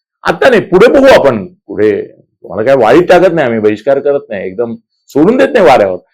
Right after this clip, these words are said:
पण लोकसभेला मी तुम्हाला तिकीट देऊ शकणार नाही आणि देणार नाही. त्याप्रमाणे त्यांनी उत्तर भारतीयाला मी तिकीट देणार नाही,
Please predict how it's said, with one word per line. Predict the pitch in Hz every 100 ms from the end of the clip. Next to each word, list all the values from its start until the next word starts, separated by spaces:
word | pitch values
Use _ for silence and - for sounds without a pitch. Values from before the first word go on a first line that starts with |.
| _ 165
पण | 190
लोकसभेला | 123 135 - 180 190
मी | 180
तुम्हाला | 151 139
तिकीट | 131 110 117
देऊ | 98 101 104
शकणार | - 90 95 90
नाही | 92 110
आणि | 135 131
देणार | 117 113 123
नाही. | 92 87 _
त्याप्रमाणे | 104 - 127 135
त्यांनी | 139 131 139 139 _ _ _
उत्तर | - 123 - 247
भारतीयाला | 226 160 165 165 165 160 160
मी | 190 190
तिकीट | 156 131 131
देणार | 120 107 107
नाही, | 107 139